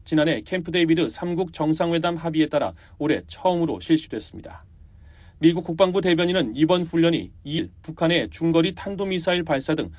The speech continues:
도발에 대한 억제 조치의 성격도 있느냐는 비오에이의 질문에는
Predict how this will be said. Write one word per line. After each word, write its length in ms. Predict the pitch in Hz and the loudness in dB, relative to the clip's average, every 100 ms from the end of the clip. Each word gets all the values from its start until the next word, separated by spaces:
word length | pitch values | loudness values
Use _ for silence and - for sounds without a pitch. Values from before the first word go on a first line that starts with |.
| - | -16
도발에 320 | - 160 165 156 | -2 4 6 6
대한 300 | 156 131 - | 2 0 -4
억제 360 | 131 - 180 165 | -8 -6 0 2
조치의 360 | 170 160 180 | 2 2 -2
성격도 460 | 165 165 165 160 170 | 0 -2 -2 0 2
있느냐는 440 | 151 147 165 127 | 2 2 0 0
비오에이의 540 | - 165 165 156 156 151 | 0 4 6 6 6 4
질문에는 500 | 156 147 151 98 | -2 -2 -2 -6